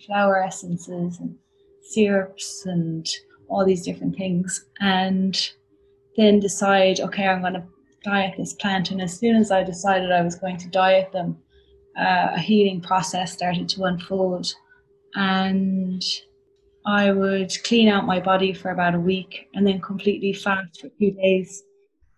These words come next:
and ingest, um, the chosen plant maybe six or eight times in one, each day. And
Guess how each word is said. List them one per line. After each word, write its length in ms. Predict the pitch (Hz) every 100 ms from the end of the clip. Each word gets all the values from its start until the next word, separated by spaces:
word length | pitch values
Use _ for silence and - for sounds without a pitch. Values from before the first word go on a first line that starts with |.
| _
and 440 | 202 196 196 196 180
ingest, 960 | 202 196 - 202 190 - - - - - _
um, 460 | 202 196 190 185 180
the 100 | 190
chosen 460 | - 208 185 190 170
plant 160 | 196 - 170 -
maybe 240 | 185 180
six 460 | 185 208 - - -
or 100 | -
eight 240 | 170 196 202
times 500 | 208 196 196 190 - -
in 200 | 196 202
one, 240 | 202 196 -
each 280 | 208 202 -
day. 340 | 214 247 247 - _ _ _ _ _ _ _ _
And 800 | 208 208 202 202 202 196 196 175